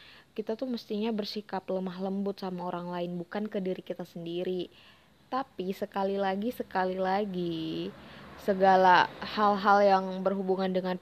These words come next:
pemikiran positif itu tuh cuman, eh, sebatas, apa ya, seenggaknya kita nggak sampai ditipu dua kali sama manusia yang sama.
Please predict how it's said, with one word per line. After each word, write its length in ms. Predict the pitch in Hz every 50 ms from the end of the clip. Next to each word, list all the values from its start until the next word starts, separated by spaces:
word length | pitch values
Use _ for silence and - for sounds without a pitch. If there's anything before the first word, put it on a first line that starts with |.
| _
pemikiran 480 | - 190 185 185 190 - 202 196 190 196
positif 480 | - - 208 196 - 202 190 - 190 -
itu 240 | - 190 190 220
tuh 240 | 214 - 269 254 -
cuman, 480 | - - 185 185 196 202 220 254 262 - - - - - - - - - - _ _
eh, 480 | - 185 185 185 180 180 175 175 - 190
sebatas, 800 | - 208 190 185 180 175 175 - _ 214 233 240 - - - - _ _ _ _ _ _ _ _ _ _ _ _ _ _ _ _ _ _ -
apa 240 | 247 - 285 285 262
ya, 240 | 208 180 170 185 - 196
seenggaknya 720 | - - - - 202 208 196 196 - - - 226 254 262
kita 320 | - - 220 - - 277 285 294
nggak 320 | 262 208 190 - - - 202
sampai 400 | - 214 196 196 196 208 196 185
ditipu 400 | 196 190 - 202 - - 240 214
dua 160 | 214 196 185
kali 400 | - 190 180 175 175 180 214 247
sama 320 | - - 208 202 214 226
manusia 400 | 220 202 190 190 196 - - 202
yang 240 | 190 185 185 190 196
sama. 400 | - 202 190 202 214 214 202 185